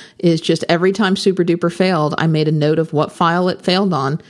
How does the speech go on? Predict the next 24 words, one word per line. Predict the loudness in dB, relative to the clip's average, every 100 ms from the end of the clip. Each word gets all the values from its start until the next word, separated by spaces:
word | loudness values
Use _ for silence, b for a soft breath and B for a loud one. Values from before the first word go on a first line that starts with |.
| B B -2
manually | 0 2 2 2 0 0
deleted | 0 0 0 0
it | -2 -2
from | -2 0 0
the | 0 0 0 0
Western | -2 0 0 0
Digital | 0 -2 -2
backup, | 0 0 0 -2 -2 -8 B B B
started | -6 0 0 0 0
it | 0
up | -2 0
again. | 0 0 -2 -2
It | -4
failed | 0 0 2
again. | 0 0 -2 -2 -4 -2
You | 0
know, | -2
I, | -2 -2
you | -2
know, | 0
went | 0 0
through | 0
this | -2
process. | 0 -2 0 -2 -2